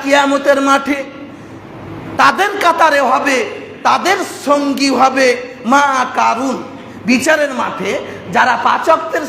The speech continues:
সালাতের হেফাজত করে না, তারা কাদের অন্তর্ভুক্ত হবে? তারা কিয়ামতের মাঠে উঠবে কারুনের সাথে, ওয়া হামান, হামানের সাথে,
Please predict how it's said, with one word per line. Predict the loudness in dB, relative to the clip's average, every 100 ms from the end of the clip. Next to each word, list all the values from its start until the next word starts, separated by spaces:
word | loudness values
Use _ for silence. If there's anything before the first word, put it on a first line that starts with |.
| 0
সালাতের | 4 4 2 -2
হেফাজত | -2 0 0 0 -6 -4
করে | -2 0 2
না, | 2 2 0 -6 -14 -16 -18 -18 -16 -16 -16 2
তারা | 4 4 2 0 -4 -12 -8 0
কাদের | 0 2 0 2
অন্তর্ভুক্ত | 4 2 2 2 2 0 -4 -2
হবে? | 0 0 0 -2 -4 -4 0
তারা | 2 2 0 -4 -10 -6
কিয়ামতের | 0 2 2 -2 -2 -2
মাঠে | 2 0 0 -4
উঠবে | -4 -6 -2 0 0 -4 -2
কারুনের | 0 0 -2 -6 -6 -6 0
সাথে, | 0 2 -2 -4 -2
ওয়া | 0 0 0
হামান, | 0 2 -2 -2 -6 -10 -2
হামানের | 2 2 0 -2 -6 -4
সাথে, | -4 -2 -8